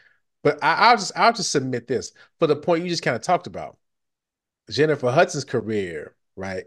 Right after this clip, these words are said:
is very diverse and expansive. She literally can go anywhere and do anything, even though Beyonce is, again, another, I'm, shout out to Sarah, another sidebar. I heard a podcast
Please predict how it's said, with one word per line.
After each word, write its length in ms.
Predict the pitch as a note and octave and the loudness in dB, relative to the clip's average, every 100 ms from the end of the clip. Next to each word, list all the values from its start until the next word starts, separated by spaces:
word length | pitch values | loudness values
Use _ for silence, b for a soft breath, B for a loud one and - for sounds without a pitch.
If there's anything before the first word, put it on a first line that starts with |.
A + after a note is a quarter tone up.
| _ | _
is 220 | A2+ G#2 | -6 -6
very 640 | F2+ G#2+ A2 G#2 G2 F2+ F2 _ _ _ _ _ - | -6 -2 -2 -2 -6 -8 -14 _ _ _ _ _ -10
diverse 560 | G#2 G2 A2+ G2+ - - | -8 -6 -6 -6 -10 -14
and 120 | G2 | -12
expansive. 540 | F#2+ - B2+ A#2 G2+ - b b | -10 -6 -4 -4 -10 -16 b b
She 240 | - - | -4 -2
literally 320 | F3 F#3 D#3+ C3+ | 2 2 2 -4
can 180 | C3 | -8
go 180 | A#2+ C3+ | -4 -2
anywhere 400 | C#3 C#3+ C3+ C3+ | -2 -4 -4 -4
and 100 | C3 | -6
do 140 | C3 B2+ | -6 -6
anything, 560 | A#2+ A#2 D3 F2+ D2 E2 _ _ _ _ _ _ | -8 -4 -4 -4 -12 _ _ _ _ _ _ _
even 240 | D3+ C#3+ | -2 0
though 100 | C3+ | 0
Beyonce 760 | A#2+ A#2+ C3 C3+ B2+ B2+ A2 G2+ | -2 0 0 0 -4 -4 -4 -4
is, 520 | - A2+ A2+ G#2+ - _ _ _ _ _ _ | -10 -8 -8 -8 -14 _ _ _ _ _ _
again, 400 | A2+ A2 G2 F2 | -8 -6 -6 -8
another, 300 | G2+ B2 A#2+ | -2 -2 -2
I'm, 160 | C3+ - A#2 - | -6 -8 -12 -10
shout 220 | - C#3 A#2+ | -2 0 0
out 60 | |
to 40 | G#2 | -2
Sarah, 260 | A#2+ G#2 | -4 -4
another 260 | F#2 B2 A#2+ | -2 0 0
sidebar. 760 | - B2+ A2+ G#2 G2 F#2+ F2 - | 0 0 0 -2 -6 -8 -10 -4
I 180 | E3+ A#3 | 2 2
heard 220 | G3+ E3 | 4 0
a 40 | C#3 | 0
podcast 720 | - C3+ B2+ - A2+ G#2 F2+ | 0 0 0 -4 -6 -6 -10